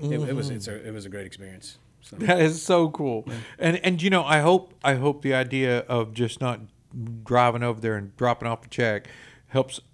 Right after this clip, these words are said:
Speaker 2: other people to inspire them to make the effort, to show you the way, to direct and guide you to these places. So you, if you felt like making that step,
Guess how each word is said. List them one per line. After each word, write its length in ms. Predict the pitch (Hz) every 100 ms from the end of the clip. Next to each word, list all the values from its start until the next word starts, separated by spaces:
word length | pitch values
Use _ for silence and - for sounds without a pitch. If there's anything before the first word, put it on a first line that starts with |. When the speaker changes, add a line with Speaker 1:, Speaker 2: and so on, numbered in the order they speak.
| -
Speaker 2:
other 160 | 135 143
people 360 | 143 127 120
to 160 | - 113
inspire 520 | 104 - - 127 127
them 280 | 127 117 110
to 140 | -
make 240 | 113 113 -
the 120 | 110 104
effort, 380 | 107 - 107 -
to 100 | 104
show 260 | - 135
you 200 | 127 123
the 140 | 113 107
way, 320 | 110 107 107
to 160 | -
direct 560 | 104 101 104 120 123 -
and 120 | 101
guide 360 | 87 101 113 110
you 80 | 113
to 100 | 110
these 180 | 110
places. 480 | 104 107 101 - 104
So 140 | - 107
you, 200 | 101 104
if 140 | 101
you 140 | 110 104
felt 200 | - 113
like 260 | 110 110 -
making 240 | 110 110
that 180 | 107 104
step, 320 | - 127 127